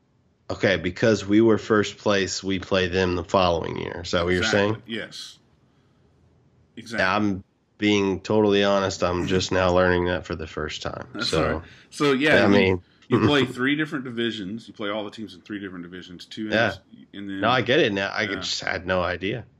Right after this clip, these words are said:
Speaker 2: Yeah.
Speaker 1: So there we go. Okay. Well, hey, I don't know if you wanna call it that one luck of the draw this year. Uh, like you said, I do agree on the Seahawks, but, uh, yeah, I mean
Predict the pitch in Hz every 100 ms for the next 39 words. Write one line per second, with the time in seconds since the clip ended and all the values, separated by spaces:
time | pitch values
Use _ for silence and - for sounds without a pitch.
0 | _ - 85 82 - _ _ _ _ -
1 | 87 85 87 90 87 95 95 98 117 120
2 | 123 123 - - - 98 107 120 123 -
3 | - - _ - - 113 127 131 123 120
4 | 120 113 113 110 120 113 110 92 107 113
5 | 110 104 104 104 113 98 92 104 104 101
6 | 101 95 90 90 98 98 95 101 95 107
7 | - 104 101 107 98 95 98 101 101 98
8 | 101 101 98 92 90 - 95 90 - -
9 | - - 92 95 90 90 90 90 85 -
10 | 92 110 139 120 92 104 107 98 92